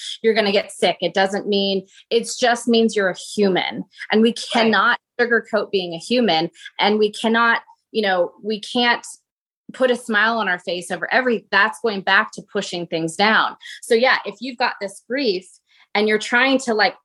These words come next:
Speaker 1: pile on positivity with it, that might work acutely for, like, a minute
Speaker 2: Yeah.
Speaker 1: <laughs> or two.
Speaker 2: Right, right.
Speaker 1: <laughs> And guess what? The grief is still there.
Speaker 2: Yeah.
Speaker 1: And so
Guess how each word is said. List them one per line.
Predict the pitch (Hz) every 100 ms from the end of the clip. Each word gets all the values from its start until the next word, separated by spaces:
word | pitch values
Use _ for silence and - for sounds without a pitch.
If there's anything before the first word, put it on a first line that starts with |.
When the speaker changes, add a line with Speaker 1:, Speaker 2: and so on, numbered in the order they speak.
| -
Speaker 1:
pile | - 254 262 240
on | - 240 233 226
positivity | 220 208 190 208 311 330 220
with | 170 160
it, | 160 170 - _ _ _ _ -
that | 202 247 277
might | 269 262 208
work | 208 226 -
acutely | 202 - - - 240 - 285 294 311 285 -
for, | 233 226
like, | 202 196 185 - _ _ _ _ _
a | 180 196
minute | 185 180 247 294 - - - -
Speaker 2:
Yeah. | 196 180
Speaker 1:
<laughs> | -
or | 285 -
two. | 285
Speaker 2:
Right, | 294 254 254 247 -
right. | 269 254 277 269 - -
Speaker 1:
<laughs> | - -
And | 277 277
guess | 302 311
what? | 370 285
The | 254
grief | 254 320 -
is | 349
still | - 262 233
there. | 220 196 220 240 - - - -
Speaker 2:
Yeah. | 214 247 311
Speaker 1:
And | 240 240 _ _ -
so | 262 247